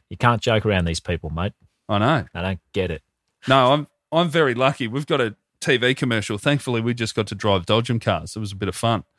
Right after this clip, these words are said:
Speaker 2: But, uh, they wanted us to dance, and I said, "Nah." I did,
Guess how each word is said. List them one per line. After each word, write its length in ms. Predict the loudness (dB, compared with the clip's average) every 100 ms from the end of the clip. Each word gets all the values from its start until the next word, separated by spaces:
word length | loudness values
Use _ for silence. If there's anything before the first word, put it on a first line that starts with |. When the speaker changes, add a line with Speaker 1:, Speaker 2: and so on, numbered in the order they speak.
| _ _ _ _
Speaker 2:
But, 140 | 2 4
uh, 220 | 4 4
they 160 | 2 2
wanted 320 | 4 2 2
us 160 | -2 -2
to 100 | 0
dance, 680 | 2 2 0 -4 -14 -14 _ _ _ -10
and 160 | -4
I 140 | -2 -2
said, 320 | -2 -4 -4 0
"Nah." 240 | 0 0 -6 _ _ _ 2
I 100 | 4
did, 180 | 4